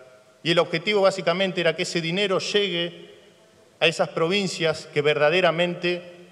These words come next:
lo necesitan. Lamentablemente, la respuesta fue negativa, lo cual no nos sorprende, pero lo que sí nos sorprende fue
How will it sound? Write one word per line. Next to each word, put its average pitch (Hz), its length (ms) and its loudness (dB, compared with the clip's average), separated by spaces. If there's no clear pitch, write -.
lo 143 140 2
necesitan. 135 640 -4
Lamentablemente, 208 1120 0
la 147 80 6
respuesta 165 460 2
fue 185 180 0
negativa, 160 460 4
lo 143 80 0
cual 202 140 2
no 196 40 2
nos 175 140 0
sorprende, 165 400 0
pero 151 120 2
lo 147 140 0
que 151 80 -4
sí 240 160 -4
nos 226 140 0
sorprende 190 480 0
fue 196 320 0